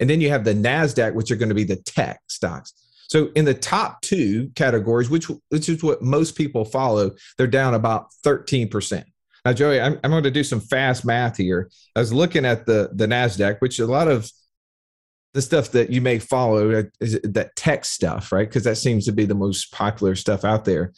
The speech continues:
You, you see the tech stuff is down e-, equally about fifteen percent over the last two months. So are we getting into bearish ter-, territory, would you think?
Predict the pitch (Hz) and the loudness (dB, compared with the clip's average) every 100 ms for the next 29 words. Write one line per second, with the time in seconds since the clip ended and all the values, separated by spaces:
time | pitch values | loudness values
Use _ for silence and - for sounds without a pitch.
0 | _ _ - - 135 131 123 - 196 127 | _ _ -20 -2 -2 0 -4 0 0 0
1 | - 175 170 - 135 117 104 120 107 110 | -2 -4 -4 -2 0 0 0 -2 0 0
2 | 120 117 110 104 95 _ _ _ _ _ | 0 2 2 0 -4 _ _ _ _ _
3 | _ 131 131 - 147 180 117 92 90 107 | _ 0 0 2 2 2 2 2 2 0
4 | - 127 135 104 104 - 110 - - _ | -2 -2 -2 -2 -2 -2 -4 -4 -12 _
5 | _ - 120 110 107 104 - 107 107 135 | _ -2 0 2 2 2 0 -2 0 -2
6 | - - - - _ _ - - 139 120 | -4 -10 -14 -16 _ _ -18 0 2 2
7 | - _ - 120 135 160 127 - _ _ | -2 _ 0 4 4 4 2 -4 _ _
8 | _ _ _ _ _ _ - 113 135 147 | _ _ _ _ _ _ -4 0 2 2
9 | 123 120 92 107 107 123 - 110 127 - | 0 0 0 2 2 0 0 -2 -2 -4
10 | - 120 135 - 165 160 156 151 185 | -2 0 0 -2 0 2 0 0 -2